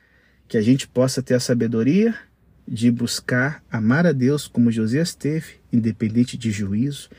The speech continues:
independente de qualquer coisa, simplesmente porque ser fiel é a resposta adequada à fé que nasce no coração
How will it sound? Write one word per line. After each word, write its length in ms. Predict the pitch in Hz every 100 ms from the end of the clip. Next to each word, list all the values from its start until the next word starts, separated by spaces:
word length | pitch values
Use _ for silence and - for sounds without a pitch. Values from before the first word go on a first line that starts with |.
| _ -
independente 600 | 123 120 135 120 135 -
de 80 | 127
qualquer 340 | 135 - 151
coisa, 400 | - 143 139 - _ _ _
simplesmente 880 | - - 196 214 180 147 139 151 - - - - -
porque 320 | 127 - 131
ser 220 | - 135
fiel 520 | - - 117 110 123 - _ _
é 60 | 117
a 20 |
resposta 640 | 113 113 - 113 110 -
adequada 720 | 113 113 - 113 101 104 113 - -
à 140 | 110
fé 480 | - - 127 120 - _ _ - - - - -
que 120 | 170
nasce 520 | 147 156 180 185 -
no 100 | 156
coração 640 | - 147 147 - 120 110